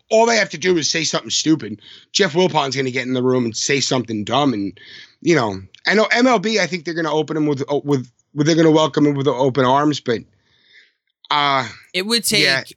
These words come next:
Speaker 2: an extraordinary amount of ego for them not to sell to Cohen. 'Cause the more you read, that's, like, the only reason A-Rod and J-Lo got involved was because Jeff Wilpon didn't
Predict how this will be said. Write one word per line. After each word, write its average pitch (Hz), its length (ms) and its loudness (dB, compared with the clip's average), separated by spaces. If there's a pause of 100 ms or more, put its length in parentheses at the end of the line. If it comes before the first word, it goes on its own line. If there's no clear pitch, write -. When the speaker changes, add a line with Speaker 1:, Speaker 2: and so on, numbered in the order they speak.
Speaker 2:
an 180 100 -2
extraordinary 170 1160 -2
amount 135 480 -4 (180)
of 113 460 -4 (760)
ego 131 560 -2 (180)
for - 260 -4
them 135 340 -4
not 123 280 -4
to 117 100 -10
sell 120 220 -2
to 107 80 -10
Cohen. 90 380 -8
'Cause 165 160 -4
the 208 60 0
more 269 180 2
you 240 140 0
read, 175 360 0
that's, 156 200 -2
like, 156 180 -6
the 196 240 -2
only 196 280 -4
reason 156 320 -2
A-Rod 131 360 -2
and 117 80 -8
J-Lo 117 320 -4
got 101 200 -4
involved 95 480 -8
was 117 160 -6
because 107 460 -8
Jeff 127 300 -6
Wilpon 123 420 -6
didn't 151 340 -4